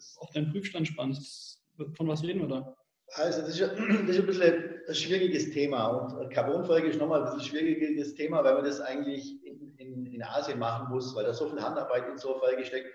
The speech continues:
Speaker 2: dass man das nicht in Deutschland machen kann. Und selbst da sind die Unterschiede riesengroß. Ähm, es gibt Hersteller, die verlangen für, für ein Carbon Mold zwanzigtausend oder über zwanzigtausend Dollar für eine Folge.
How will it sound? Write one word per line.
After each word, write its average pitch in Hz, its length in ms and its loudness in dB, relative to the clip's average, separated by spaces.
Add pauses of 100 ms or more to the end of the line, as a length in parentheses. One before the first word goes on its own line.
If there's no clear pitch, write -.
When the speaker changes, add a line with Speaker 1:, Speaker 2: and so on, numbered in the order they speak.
Speaker 2:
dass 120 100 -4
man - 140 -8
das 143 80 -10
nicht 131 160 -6
in 123 80 -8
Deutschland 120 320 2
machen 117 260 -4
kann. 92 240 -6 (300)
Und 156 300 0
selbst 156 260 2
da 165 180 8
sind - 280 -2
die 147 100 -8
Unterschiede 156 680 -2
riesengroß. 123 760 -2 (400)
Ähm, 131 600 0
es - 140 -8
gibt 160 180 -6
Hersteller, 170 420 6
die 151 120 0
verlangen 151 440 -2
für, 135 360 6
für 123 220 -2
ein 117 60 -4
Carbon 135 500 -4
Mold 143 340 0 (600)
zwanzigtausend 151 640 0
oder 139 100 0
über 151 140 -4
zwanzigtausend 139 600 -2
Dollar 156 280 2
für - 120 -4
eine 117 200 -4
Folge. 127 480 -4